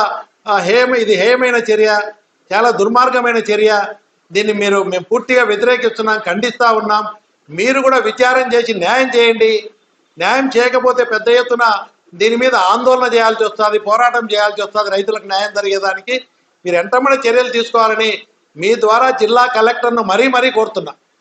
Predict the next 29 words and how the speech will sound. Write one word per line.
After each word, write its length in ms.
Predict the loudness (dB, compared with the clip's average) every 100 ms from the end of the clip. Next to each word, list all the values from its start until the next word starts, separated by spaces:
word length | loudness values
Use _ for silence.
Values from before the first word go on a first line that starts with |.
| _
ఇక్కడ 220 | -8 -2
ఎంఆర్ఓ 440 | 0 2 2 4 4
ఒక 160 | 4
ఆర్డీఓకు 760 | 2 2 2 2 2 2 0 0 -12 _ _ -4
ఏవి, 400 | 2 2 2 0
ఎన్ని 200 | 0 0
విధాల 360 | 0 2 4
అర్జీలు 420 | 2 0 0 0
ఇచ్చినా 260 | 0 -2 0
కూడా 180 | 0 0
చర్యలు 360 | 0 2 2
తీసుకోలేదని 520 | 0 -4 0 0 0 0
రైతులు 280 | -2 -2 -4 -6
చెప్-, 160 | -4
తెలియజేస్తా 520 | 0 2 2 -2 0
ఉన్నారు. 440 | -2 0 -2 -4 -6 _ _ _ _ _ _ _ _
మీరు 240 | -2 2 2
జిల్లా 300 | 2 2 2
కలెక్టర్గా 880 | 2 0 0 -2 2 2 0 -4 -14 _ -2
వాళ్ళు 240 | 2 2
దౌర్జన్యంగా 640 | 2 0 2 0 0 -2 0
చేసిన 280 | 0 0
పొలాలు 380 | -2 0 2 2
ఏమున్నాయో 360 | 0 0 0 2
వాళ్ళ 220 | 2 0
మీద 180 | 0 -2
ఒక 100 | -2
కేసు 260 | 0 0
పెట్టలే, 380 | 0 -4 -2 -4